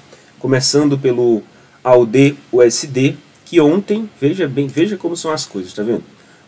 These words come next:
O A U D U S D ontem despencou mais do que talvez nos últimos meses. Acho que a última, última vez que ele tinha caído tanto num dia só foi cento e vinte e quatro aqui,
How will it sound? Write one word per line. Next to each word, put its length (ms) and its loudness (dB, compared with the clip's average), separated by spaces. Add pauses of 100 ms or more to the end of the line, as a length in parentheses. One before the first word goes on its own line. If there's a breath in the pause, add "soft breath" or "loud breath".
O 100 0
A 60 4
U 60 2
D 160 4
U 100 2
S 180 -4
D 100 2
ontem 320 0
despencou 760 -2
mais 400 -2 (420)
do 220 -2
que 380 2 (440)
talvez 400 2
nos 160 0
últimos 400 -2
meses. 720 -2 (340 soft breath)
Acho 140 -16
que 60 0
a 40 4
última, 340 2
última 280 0
vez 160 2
que 80 -4
ele 60 -4
tinha 120 0
caído 300 2
tanto 280 2
num 120 2
dia 160 2
só 400 0 (460 soft breath)
foi 140 -2
cento 240 0
e 40 -4
vinte 160 -4
e 60 -6
quatro 360 2
aqui, 360 -8